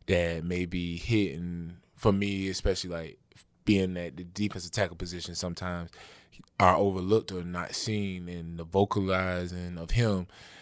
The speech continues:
and being able to trust him as far as, you know, what's the right connection, I mean, what's the right track that we gotta run, and making sure that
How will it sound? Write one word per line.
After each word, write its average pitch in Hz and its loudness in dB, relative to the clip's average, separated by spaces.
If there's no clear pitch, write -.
and 90 -2
being 95 -2
able 87 -4
to 82 -6
trust - 4
him 101 0
as 85 -2
far 92 -2
as, 90 -8
you 113 0
know, 85 0
what's 98 4
the 92 -2
right 92 -2
connection, 95 -4
I 110 0
mean, 101 2
what's 110 2
the 104 -2
right 92 0
track - 4
that 95 -4
we 98 -6
gotta 95 0
run, 95 -4
and 87 -4
making 92 -6
sure 98 0
that 87 -2